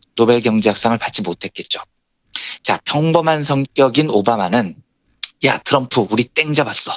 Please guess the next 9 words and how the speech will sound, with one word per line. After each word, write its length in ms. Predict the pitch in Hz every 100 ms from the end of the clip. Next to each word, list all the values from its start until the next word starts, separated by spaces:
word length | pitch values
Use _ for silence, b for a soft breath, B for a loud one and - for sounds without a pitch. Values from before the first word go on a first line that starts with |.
| - _ _ b -
야, 60 | 101
오억 300 | 98 143 151
원씩 240 | 151 139
나누자"라고 760 | 110 110 123 - - 113 113 143
평범하게 480 | 147 156 156 143 135
이야기를 460 | 101 107 98 104
했는데 580 | 123 147 123 95 127 92 - _ _ _ B B B B -
이때 320 | 123 - 135
트럼프가 560 | - 131 123 117 131